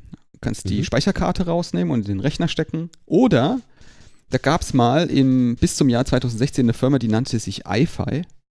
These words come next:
Speaker 2: Mhm.
Speaker 1: Die hat S-D-Karten hergestellt und diese S-D-Karten haben W lan eingebaut. Und da gibt's eine Windows Companion App, die startest du und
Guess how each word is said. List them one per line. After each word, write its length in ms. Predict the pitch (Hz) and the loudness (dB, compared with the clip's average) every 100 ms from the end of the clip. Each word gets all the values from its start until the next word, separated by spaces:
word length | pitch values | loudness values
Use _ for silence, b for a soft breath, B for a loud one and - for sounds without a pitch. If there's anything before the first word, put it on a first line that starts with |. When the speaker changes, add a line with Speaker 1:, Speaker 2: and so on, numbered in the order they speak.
| _ b b b b | _ b b b b
Speaker 2:
Mhm. 120 | 87 92 | -8 -2
Speaker 1:
Die 120 | 117 | 0
hat 160 | 147 | 0
S-D-Karten 640 | 123 - 139 - 127 95 104 | -2 0 0 2 0 0 0
hergestellt 600 | 110 127 - 139 185 - - | 0 0 0 0 0 -8 -2
und 100 | 123 | 0
diese 140 | 165 | 2
S-D-Karten 720 | 123 - 151 - 101 107 151 | 0 2 2 2 -2 -2 0
haben 200 | 123 127 | 0 2
W 140 | 117 170 | 4 4
lan 280 | 147 104 82 | 4 2 2
eingebaut. 580 | 101 143 160 196 285 - - _ _ _ _ _ _ _ _ | 0 0 0 0 -4 -12 -20 _ _ _ _ _ _ _ _
Und 120 | - | -2
da 40 | 113 | 0
gibt's 260 | 110 - | 0 -2
eine 260 | 131 123 113 | 0 2 4
Windows 500 | 170 208 131 143 - | 4 6 4 2 0
Companion 480 | - 117 151 175 110 | -2 2 2 2 2
App, 220 | 139 - - _ _ _ _ _ _ - b b b b | 0 -8 -20 _ _ _ _ _ _ -20 b b b b
die 140 | 123 117 | 0 2
startest 500 | - 151 202 160 - | 2 2 2 -2 -4
du 140 | 135 | -6
und 320 | - 127 - | -4 -4 -6